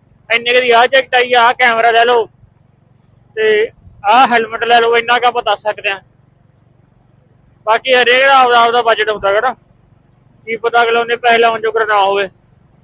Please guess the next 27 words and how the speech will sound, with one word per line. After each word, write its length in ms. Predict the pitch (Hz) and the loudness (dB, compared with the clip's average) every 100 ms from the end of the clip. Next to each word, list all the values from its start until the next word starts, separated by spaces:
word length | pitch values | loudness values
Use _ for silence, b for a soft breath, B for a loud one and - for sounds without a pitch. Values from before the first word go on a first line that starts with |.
| _ _ 220 | _ _ -6
ਸਾਨੂੰ 240 | 233 262 | -2 -2
ਉਹ 60 | 277 | 0
ਕਹਿੰਦੇ 220 | 285 294 | 0 0
ਮੋਟਰਸਾਈਕਲ 580 | 262 254 254 262 254 247 | 0 -2 0 0 0 -2
ਕਿਹੜਾ 200 | 247 285 | -2 0
ਲੈ 120 | 269 | 0
ਕੇ 80 | 247 | 0
ਜਾਈਏ? 180 | 247 | 0
ਮੈਂ 60 | 240 | 0
ਕਿਹਾ 180 | 240 247 | 0 -2
ਬਾਈ 160 | 254 277 | -2 -2
ਤੁਸੀਂ 180 | 269 | -2
ਕਿਰਾਏ 280 | 277 240 240 | -2 0 0
ਤੇ 100 | 240 | 0
ਲੈ 100 | 233 | -2
ਲਓ, 120 | 233 | -2
ਵਧੀਆ 240 | 226 233 269 | -4 -2 0
ਰਹੋਗੇ, 360 | 226 233 226 | -2 -2 -4
ਕਿਉਂਕਿ 1500 | 190 _ _ _ _ - - - - _ _ _ _ 220 247 294 | -6 _ _ _ _ -20 -20 -20 -20 _ _ _ _ -8 -4 -2
ਕਿਰਾਏ 280 | 269 269 | 2 2
ਤੇ 120 | 262 262 | 2 0
ਵੱਧ 180 | 262 | 0
ਤੋਂ 80 | 294 | 2
ਵੱਧ 100 | 294 | 2
ਦਸ 240 | 277 247 247 | 4 4 4
ਦਿਨ 140 | 254 | 2
ਲਾਉਣਗੇ 360 | 247 277 294 | 0 2 2